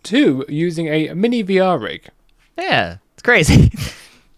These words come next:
Speaker 2: This just popped up in my feed, and I was like, "What the fuck is this?"
Speaker 1: Yeah. <laughs>
Speaker 2: But yeah, so basi-, there's a video as well. <laughs> You can just see it. It's like a ball, and the rat runs on it, and then you can see the rat just doing,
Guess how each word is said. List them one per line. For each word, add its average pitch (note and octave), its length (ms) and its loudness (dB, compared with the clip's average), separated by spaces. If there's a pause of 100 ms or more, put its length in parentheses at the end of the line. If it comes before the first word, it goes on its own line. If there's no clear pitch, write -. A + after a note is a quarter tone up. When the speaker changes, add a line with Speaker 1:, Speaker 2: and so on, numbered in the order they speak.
(220)
Speaker 2:
This D#3+ 240 -2
just - 220 -10
popped A2+ 240 -4
up A#2+ 160 0
in G#2+ 80 -6
my F#2+ 140 -6
feed, A#2 320 -4
and E2+ 100 -10
I E2 60 -10
was F2+ 140 -12
like, E2 140 -10
"What G3+ 200 -8
the F2+ 160 -4
fuck - 440 -6
is F3+ 140 -4
this?" - 580 -2
Speaker 1:
Yeah. E3 400 -2 (180)
<laughs> D4 120 4 (2500)
Speaker 2:
But B2 100 -6
yeah, G2+ 180 -2
so G#2+ 160 -8
basi-, B2 340 -2
there's D#3 160 0
a C3+ 60 0
video G#2 360 0
as F#2 120 -6
well. G#2+ 420 2
<laughs> - 40 -20 (140)
You A#2+ 180 -6
can A#2+ 140 -6
just B2 180 -8
see A#2+ 100 -4
it. F2 60 -4
It's A2+ 80 -8
like B2+ 120 0
a C3 60 2
ball, A#2+ 540 -2 (280)
and G#2+ 120 -6
the G#2 60 -2
rat A2 200 -2
runs G#2 340 -6
on G#2+ 140 -4
it, A2+ 160 -4 (100)
and G2 160 -8
then G#2 140 -4
you G2+ 160 -6
can G#2 220 -10
see G2+ 300 -6
the G2+ 160 -12
rat G2 280 -8
just - 300 -14
doing, F#2 480 -8